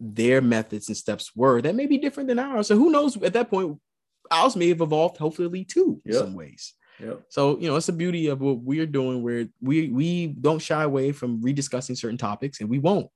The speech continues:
Speaker 1: as we
Speaker 2: Absolutely.
Speaker 1: grow, 'cause it's, it's, it's a process of
Speaker 2: Yep.
Speaker 1: evolution. So,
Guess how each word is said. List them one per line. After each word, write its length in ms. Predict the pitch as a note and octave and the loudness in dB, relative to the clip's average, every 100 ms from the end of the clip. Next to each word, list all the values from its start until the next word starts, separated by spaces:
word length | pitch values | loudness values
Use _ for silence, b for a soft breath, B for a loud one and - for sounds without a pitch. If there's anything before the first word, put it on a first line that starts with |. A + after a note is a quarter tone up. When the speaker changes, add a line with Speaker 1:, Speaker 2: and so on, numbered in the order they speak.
| _ | _
Speaker 1:
as 260 | E2 G2+ G#2+ | -6 -4 0
we 80 | B2+ | -2
Speaker 2:
Absolutely. 20 | |
Speaker 1:
grow, 460 | A#2 G#2 G#2 D#3+ F3 | 0 -2 0 -2 -2
'cause 280 | B2 G#2+ - | -2 -2 -4
it's, 280 | A2+ A#2+ - | -4 -4 -6
it's, 260 | B2 B2 - | -6 -6 -2
it's 200 | B2+ C3 | -2 -2
a 100 | C3+ | -4
process 720 | - - E3 F#3 - - - - | -4 -6 -8 -10 -12 -12 -12 -12
of 140 | F#2 | -12
Speaker 2:
Yep. 100 | F2 | -10
Speaker 1:
evolution. 480 | G2 A#2 C#3+ - F#2 | -4 -2 -2 -4 -12
So, 380 | - A2 G#2 | -6 -2 -2